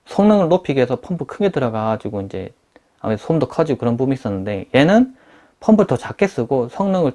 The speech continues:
오히려 반대로 더 높였지만은 디자인을 더 높였어요. 보면 안쪽이 이렇게 빙글빙글 돌아가는 이 디자인 되게 멋있는 거예요. 저는 이제 각각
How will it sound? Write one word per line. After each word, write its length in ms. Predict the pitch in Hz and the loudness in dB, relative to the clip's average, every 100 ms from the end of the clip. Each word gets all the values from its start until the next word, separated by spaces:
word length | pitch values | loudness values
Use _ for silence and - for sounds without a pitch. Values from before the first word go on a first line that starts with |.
| - | -2
오히려 240 | 120 135 127 | 0 0 0
반대로 280 | 117 127 | 0 0
더 100 | 123 110 | 0 -2
높였지만은 640 | - 147 - 107 127 202 _ _ _ _ - | 0 -2 -4 -6 -6 -8 _ _ _ _ -4
디자인을 420 | 139 196 220 196 | 2 6 6 4
더 100 | 117 | 0
높였어요. 460 | 123 117 - 92 - | -2 -2 -8 -12 -12
보면 200 | 160 139 | -4 -2
안쪽이 260 | 113 131 151 | -2 -2 -4
이렇게 180 | 131 131 | -4 -8
빙글빙글 480 | - 117 127 127 117 | -6 -6 -2 -2 -2
돌아가는 340 | 156 135 110 | -2 -2 -4
이 60 | 104 | -6
디자인 400 | 110 120 117 - - 113 | -4 -2 -4 -8 -10 -10
되게 220 | - 127 123 | -4 0 2
멋있는 420 | 110 131 156 113 | 2 2 0 0
거예요. 440 | 92 104 110 87 - _ _ _ _ _ _ _ _ - - _ - | -2 -2 -4 -6 -12 _ _ _ _ _ _ _ _ -20 -20 _ 0
저는 300 | 180 196 165 | 2 6 6
이제 220 | 131 107 - | 6 4 -2
각각 420 | - - 180 | -2 0 0